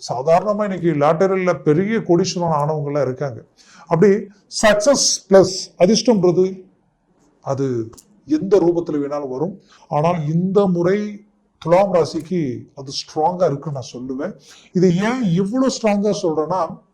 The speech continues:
இத்தனை நாள் அஞ்சுல இருந்து உங்க பிள்ளைகளுடைய வாழ்க்கையில நடக்கக்கூடிய நல்ல விஷயங்கள் எல்லாம் தடையாகி, அவங்க எடுக்கிற முயற்சி எல்லாம் ஃபெயிலியர் ஆகி, பிள்ளைகளாலேயே நிறைய பிரச்சனைகளை சந்திச்ச பெற்றோர்களுக்கு,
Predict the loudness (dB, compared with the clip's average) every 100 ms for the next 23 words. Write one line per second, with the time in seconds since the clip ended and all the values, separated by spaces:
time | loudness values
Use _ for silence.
0 | _ _ _ _ _ -16 -8 2 4 6
1 | 4 4 2 0 -2 2 2 2 0 -4
2 | -6 -6 -12 _ -20 _ 2 2 4 2
3 | 2 2 2 2 4 4 4 0 0 0
4 | -4 -6 -6 -4 -2 -2 -4 -4 -6 -6
5 | -6 -6 -4 -2 0 0 0 -2 -4 -2
6 | -2 -2 -2 -2 -4 -6 -6 -6 -4 -4
7 | -2 -2 -4 -6 -8 -10 -12 -20 _ 4
8 | 6 6 8 8 8 6 6 4 4 2
9 | 2 2 4 2 4 2 0 -2 -2 -2
10 | -4 0 0 2 0 0 -2 -4 -6